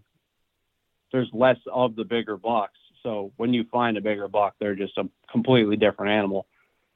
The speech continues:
So unless you get right in on top of 'em, they're like,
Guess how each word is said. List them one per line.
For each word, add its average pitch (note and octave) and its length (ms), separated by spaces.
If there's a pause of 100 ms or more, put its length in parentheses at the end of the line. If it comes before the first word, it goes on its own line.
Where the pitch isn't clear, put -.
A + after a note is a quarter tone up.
(220)
So A2+ 120
unless A2+ 360
you A2 120
get B2 280
right A2+ 440
in A#2 160
on G2+ 200
top G#2 300
of F#2 60
'em, F#2 260
they're G2 120
like, F#2 140